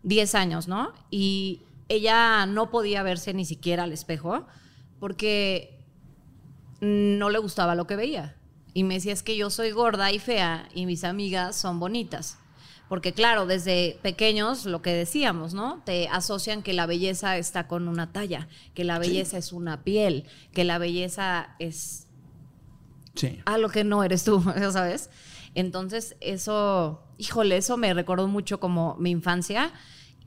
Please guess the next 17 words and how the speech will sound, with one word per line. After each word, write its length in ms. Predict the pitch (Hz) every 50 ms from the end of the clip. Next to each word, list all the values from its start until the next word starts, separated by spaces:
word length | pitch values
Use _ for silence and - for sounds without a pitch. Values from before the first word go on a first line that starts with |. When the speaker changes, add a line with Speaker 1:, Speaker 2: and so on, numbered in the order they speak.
| - - - -
Speaker 1:
porque 280 | 214 208 180 - 185
yo 100 | 180 185
era 120 | 185 175 175
esa 180 | 170 - 160
niña, 340 | 139 160 170 165 147 113 139 151
¿sabes? 400 | - - 151 156 156 175 226 -
Yo 220 | 175 139 120 214 214
Speaker 2:
Ujú. 60 | 208
Speaker 1:
era 140 | 208 196 190
esa 220 | 190 - 196 180
niña 260 | 175 175 175 175 180
que 140 | 180 - 165
se 160 | 156 - 156
criticaba 680 | - - 160 156 - 156 - - 170 165 170 165 160 -
todos 280 | - 185 180 175 175 175
los 160 | 156 156 156
días. 320 | 170 170 151 123 - -